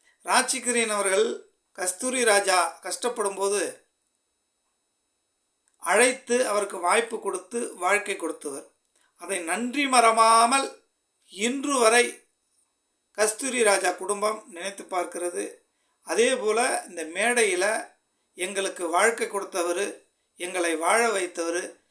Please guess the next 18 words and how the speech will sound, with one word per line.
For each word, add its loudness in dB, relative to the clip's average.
எங்களுக்கு -6
கடவுள் 2
மாறின்னு 2
சொல்றாரு 0
பாருங்க -6
தனுஷ் -6
அவர்கள். -10
இது, -10
இதை 0
விட 2
ராஜ்கிரண் 2
சாருக்கு 0
என்ன 0
ஒரு 2
சந்தோஷம் -2
கிடைக்கும்னு -8
நினைக்கிறீங்க? -12
ஏன்னா, 0